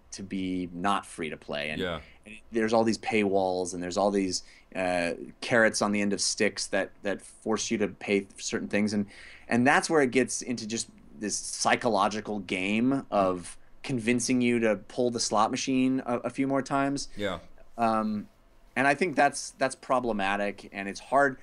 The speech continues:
Speaker 1: Sometimes it's hard to separate those two,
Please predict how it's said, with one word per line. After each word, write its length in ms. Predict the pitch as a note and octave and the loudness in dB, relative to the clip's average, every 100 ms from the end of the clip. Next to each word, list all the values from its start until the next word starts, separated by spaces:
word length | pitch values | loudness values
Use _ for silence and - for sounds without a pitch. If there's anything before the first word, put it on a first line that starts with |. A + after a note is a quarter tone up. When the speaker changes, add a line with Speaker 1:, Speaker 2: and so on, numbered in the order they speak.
| - | -14
Speaker 1:
Sometimes 380 | - F#3+ G3 D3+ | -6 -4 -2 -2
it's 120 | C3 | -6
hard 460 | - B2+ B2+ B2 A2+ | 0 2 4 2 -6
to 340 | - A#2 G#2+ | -8 -6 -6
separate 480 | G2+ B2 - C#3+ D#3 | -4 -4 -2 -4 -2
those 220 | F3+ F3 | -2 -2
two, 340 | - A3 A#3 | -4 -4 -4